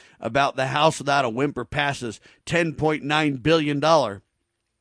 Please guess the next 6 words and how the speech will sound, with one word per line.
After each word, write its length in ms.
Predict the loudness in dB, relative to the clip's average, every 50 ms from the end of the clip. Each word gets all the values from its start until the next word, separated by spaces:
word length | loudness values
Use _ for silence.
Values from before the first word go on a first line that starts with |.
| _ _ _ -10 -4
basically 420 | -2 0 0 -2 -2 -2 -2 0
one-year 500 | 0 0 0 0 0 2 2 2 0 0
transportation 680 | -2 -2 -4 -4 -4 -6 -6 -6 -4 -4 -4 -6 -10 -8
funding 360 | -4 -4 -2 -2 -2 -4 -6
extension 600 | -8 -12 -10 -6 -4 -4 -4 -4 -6 -6 -6 -6
bill. 240 | -6 -6 -8 -8